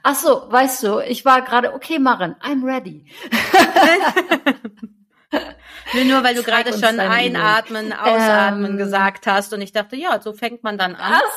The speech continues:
Speaker 1: so, nee, ich war, ich hatte voll, ja, ich hatte voll im Kopf so, okay, unsere lieben Zuhörer,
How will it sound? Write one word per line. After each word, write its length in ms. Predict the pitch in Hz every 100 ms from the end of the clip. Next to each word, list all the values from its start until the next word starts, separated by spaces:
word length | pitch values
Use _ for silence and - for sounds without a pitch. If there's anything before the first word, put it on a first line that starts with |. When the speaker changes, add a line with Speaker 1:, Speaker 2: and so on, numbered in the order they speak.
| -
Speaker 1:
so, 480 | 339 330 320 285 233
nee, 220 | 262 254
ich 200 | 254 254
war, 320 | 254 254 247
ich 200 | 247 -
hatte 560 | 233 226 220 214 214 214
voll, 480 | - - 233 208 320 381 392 - _ 466 415
ja, 260 | 226 214
ich 180 | 277 269
hatte 200 | 247 247
voll 240 | 208 240 233
im 140 | 233
Kopf 240 | - 226
so, 360 | - - 214 214
okay, 680 | - - - 254 240 226 240
unsere 320 | 226 214 202
lieben 240 | 202 202
Zuhörer, 800 | 202 233 208 202 185 180 180 196